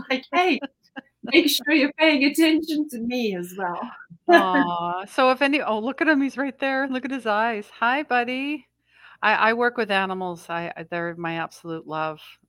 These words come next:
Speaker 2: Um,
Speaker 1: Oh, beautiful.
Speaker 2: yeah.
Speaker 1: What context do you, what, you communicate with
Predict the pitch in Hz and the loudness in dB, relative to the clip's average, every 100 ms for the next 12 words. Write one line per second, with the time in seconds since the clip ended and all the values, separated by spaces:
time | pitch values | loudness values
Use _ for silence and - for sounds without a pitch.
0 | - 156 156 196 196 185 - 185 185 - | -16 -12 -4 -2 -2 -2 -6 -14 -14 -18
1 | 160 156 147 _ _ _ 175 170 165 160 | -18 -18 _ _ _ _ -8 -4 -4 -4
2 | 151 - 285 - 339 226 - 208 202 190 | -6 -10 -12 -6 -6 -6 -4 -2 -2 -2
3 | 190 180 196 196 208 214 233 214 220 | -4 -4 -4 -2 -2 -6 -6 -8 -8